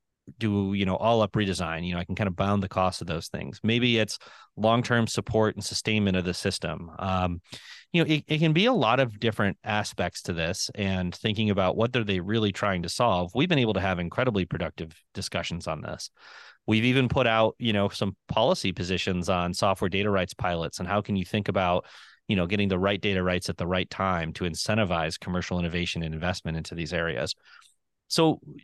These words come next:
we've found that, you know, when you really just start working through what are the problems, what are we trying to solve for, and are the tactics that are being employed actually getting you to that end state, I, I think it's an incredibly productive discussion,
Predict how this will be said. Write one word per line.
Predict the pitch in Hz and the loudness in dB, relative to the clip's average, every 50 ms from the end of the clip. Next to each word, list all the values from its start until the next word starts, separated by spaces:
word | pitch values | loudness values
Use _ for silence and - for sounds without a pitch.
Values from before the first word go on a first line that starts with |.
| _ _ _ _ - | _ _ _ _ -8
we've | 143 147 156 160 151 - - - - _ _ - - _ _ _ - | -2 2 2 2 2 0 -6 -20 -20 _ _ -20 -20 _ _ _ -20
found | - - - - - 262 285 277 208 | -12 -6 -2 0 2 2 2 2 2
that, | 156 131 - _ - - | 0 0 -2 _ -18 -12
you | - 151 147 127 | -8 -6 -2 0
know, | 120 101 | 2 2
when | 98 113 139 139 | 4 4 4 2
you | 131 127 | 2 2
really | 127 143 170 208 262 254 - - - _ _ - | 2 2 2 2 2 0 0 -2 -6 _ _ -4
just | 123 107 - _ _ - _ - - _ _ - - | -4 -4 -4 _ _ -20 _ -20 -20 _ _ -2 -2
start | - - 147 151 - | 0 2 2 0 2
working | 104 113 135 147 - 160 113 | 2 2 2 2 2 2 0
through | - - 120 110 101 | 2 2 2 4 4
what | 92 95 101 107 | 4 4 4 4
are | 107 107 | 4 4
the | 101 98 | 2 2
problems, | - 101 90 85 82 82 82 85 85 87 | 2 2 2 2 2 0 -2 -4 -4 -2
what | 98 104 117 | -2 0 0
are | 123 | 0
we | 123 107 | 0 0
trying | - 107 101 95 | 0 0 0 0
to | 87 85 | 0 -2
solve | - - - 104 113 139 151 - | -2 -2 2 2 4 4 2 2
for, | - 90 87 85 85 - - - - - - - - | 0 -2 0 0 -2 -4 -8 -12 -20 -20 -20 -12 -6
and | - 101 | -2 0
are | 113 143 | 0 0
the | 143 117 | 0 -2
tactics | - - 113 107 117 - - 107 - - | -2 -2 -2 -2 -2 -2 -4 -8 -6 -2
that | - 98 | 0 0
are | 95 | 0
being | 87 92 98 98 95 95 | 2 2 2 2 2 0
employed | 90 85 80 - - 90 90 90 90 90 | 0 -2 -4 -2 -2 0 0 0 0 -2
actually | 87 85 - - 87 82 | -2 -4 -4 -6 -8 -4
getting | 82 98 98 98 95 92 | -2 0 2 2 2 2
you | 90 87 | 0 0
to | - 87 | -2 -2
that | 85 87 82 - - | -2 -2 -2 -2 -2
end | 98 95 87 87 - | -4 -4 -2 -4 -6
state, | - - - 90 104 - - _ _ _ - - - - - - _ _ _ _ _ _ _ _ - | -6 -4 -2 -2 -2 -4 -6 _ _ _ -20 -20 -20 -20 -20 -20 _ _ _ _ _ _ _ _ -18
I, | - - - | -16 -10 -4
I | - | -2
think | 113 165 185 | 0 0 0
it's | 214 - - | 0 0 2
an | 113 | 2
incredibly | 101 90 - 135 117 117 101 107 95 | 2 2 2 2 2 2 2 2 2
productive | - 104 92 101 95 92 - 95 87 87 85 78 - - - | 2 0 0 0 0 0 0 0 0 0 -2 -4 -8 -12 -8
discussion, | - 90 - - - 85 82 - - - - 110 | -6 -6 -4 -2 -2 -2 -2 -2 -6 -10 -10 -12